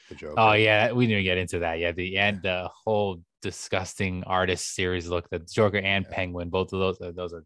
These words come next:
Speaker 2: terrible. Uh, but yeah, not something that I was excited for. Uh, something that was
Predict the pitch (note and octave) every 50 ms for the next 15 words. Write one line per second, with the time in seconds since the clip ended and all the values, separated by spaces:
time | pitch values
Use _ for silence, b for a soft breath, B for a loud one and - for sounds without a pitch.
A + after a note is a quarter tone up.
0 | _ _ _ - E2+ E2+ E2 E2+ E2 - b b b b b b b b b b
1 | b b b F#2 F#2 F2 E2+ E2 - G#2+ G2+ F#2 E2+ E2 F2+ F#2+ G#2+ A2 A#2 A#2
2 | - - - - A2+ F#2 - G2+ F#2+ F#2+ F#2 F#2 F#2 F2 E2+ F2 - - - B2
3 | B2 A2+ A2 F#2+ - - - A#2 A2+ A2+ A2 G#2+ G#2 G#2 b b b b b _
4 | - G#2 G2 G2 F#2+ - - - C#3 C#3 D3 C#3 C3 B2 A2+ B2+ C3+ D3 C3